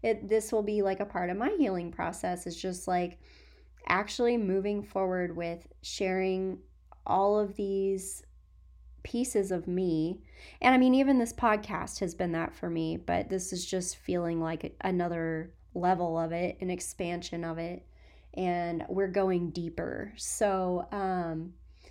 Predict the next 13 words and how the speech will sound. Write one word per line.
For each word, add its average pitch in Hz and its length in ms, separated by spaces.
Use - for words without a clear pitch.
yeah, 202 280
I 190 140
just, 214 320
I 196 80
wanted 233 300
to 254 60
share 196 300
that 196 280
because, 170 680
um, 180 460
I 180 680
feel 190 280
like 180 340